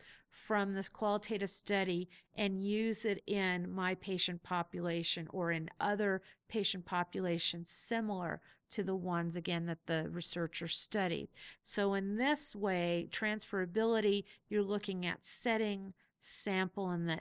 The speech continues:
and the data itself to see whether or not you can transfer these findings into practice. Dependability is also called auditability in some textbooks.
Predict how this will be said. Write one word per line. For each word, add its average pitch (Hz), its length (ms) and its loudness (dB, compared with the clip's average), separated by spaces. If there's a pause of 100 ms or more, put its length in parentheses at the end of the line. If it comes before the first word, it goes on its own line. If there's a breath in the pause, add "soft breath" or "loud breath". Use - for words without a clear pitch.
and 170 180 0
the 165 100 -2
data 170 460 0
itself 165 720 0
to 190 120 -4
see 190 380 0
whether 180 300 0
or 170 120 0
not 165 300 0 (260 loud breath)
you 202 100 -2
can 180 220 -6
transfer 202 960 -2 (260 soft breath)
these 185 800 0
findings 175 800 -4
into 175 280 -4
practice. - 760 -4 (1200 loud breath)
Dependability 262 1080 6
is 226 280 4
also 226 300 2
called 196 340 2 (100)
auditability 254 1040 6
in 254 100 0
some 226 720 2
textbooks. - 920 2